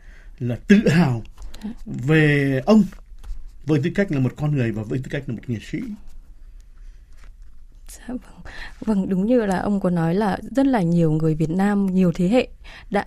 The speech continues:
Speaker 2: nằm lòng những cái tác phẩm của ông, đặc biệt là Búp Sen Xanh, và còn yêu mến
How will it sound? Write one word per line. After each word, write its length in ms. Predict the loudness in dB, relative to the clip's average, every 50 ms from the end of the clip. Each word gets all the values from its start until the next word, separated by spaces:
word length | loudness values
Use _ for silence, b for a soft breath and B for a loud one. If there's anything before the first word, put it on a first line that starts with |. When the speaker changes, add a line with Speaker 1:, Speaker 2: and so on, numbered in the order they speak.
| 0 0
Speaker 2:
nằm 200 | 2 2 2 2
lòng 280 | 2 2 2 2 0
những 100 | 0 -2
cái 100 | -4 -4
tác 180 | -2 -2 -4 -2
phẩm 260 | -2 -2 -2 -2 -2
của 140 | -4 -4 -4
ông, 180 | -2 -2 -2 -2
đặc 140 | -4 -4
biệt 220 | -2 -2 -2 -2 -2
là 60 | -4
Búp 200 | -4 -4 -4 -6
Sen 180 | -6 -6 -6 -6
Xanh, 320 | -4 -4 -2 -2 -2 -2 B B B B B B B -4
và 340 | 0 2 2 4 4 2 0 -2 -6 -12 -12 -10 -6 -4 0 2
còn 240 | 2 2 2 2 4
yêu 180 | 6 6 6
mến 440 | 8 8 6 6 6 6 6 6 4